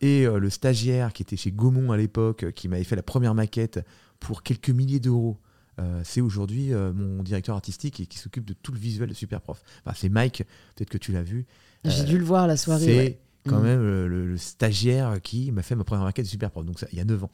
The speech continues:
Speaker 1: Maintenant, voilà, c'est
Speaker 2: C'est beau ça. Ça, je me... Comment tu fais pour réussir à continuer à faire rêver les autres ? Parce que c'est ton rêve, tu l'as dit. Et en plus, on est quand même, euh, dans une époque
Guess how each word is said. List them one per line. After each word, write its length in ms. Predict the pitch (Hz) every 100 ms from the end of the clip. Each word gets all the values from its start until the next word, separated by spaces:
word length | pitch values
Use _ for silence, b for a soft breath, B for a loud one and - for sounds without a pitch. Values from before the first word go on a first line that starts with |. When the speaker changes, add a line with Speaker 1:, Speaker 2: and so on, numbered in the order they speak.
| B B B
Speaker 1:
Maintenant, 240 | - - 110
voilà, 200 | 98 85
c'est 320 | - 53 - - -
Speaker 2:
C'est 140 | -
beau 140 | 175 262
ça. 300 | - 147 131
Ça, 200 | 180 202
je 120 | 151
me... 220 | 175 143
Comment 340 | 170 - 247 311
tu 160 | -
fais 160 | 202 240
pour 300 | - 175 147
réussir 640 | 175 196 156 - 233 202 190
à 380 | 156 147 147 143 139 _ _ _
continuer 720 | - 220 208 - 202 202 226
à 60 | 175
faire 320 | - 185 170
rêver 500 | 160 190 180 202 185 B B B B _ -
les 340 | 156 156 147
autres ? 280 | 170 165 -
Parce 180 | 151 -
que 140 | 156
c'est 200 | 131 135
ton 220 | - 208
rêve, 340 | 170 190 320 -
tu 120 | 180
l'as 140 | 160
dit. 300 | 151 185 277 - B B B
Et 100 | 160
en 80 | 151
plus, 220 | 233 247
on 80 | 202
est 80 | 156
quand 140 | 170
même, 280 | 190 214 196
euh, 160 | 135
dans 260 | 131 131 139
une 260 | 127 139 143
époque 440 | 147 190 214 -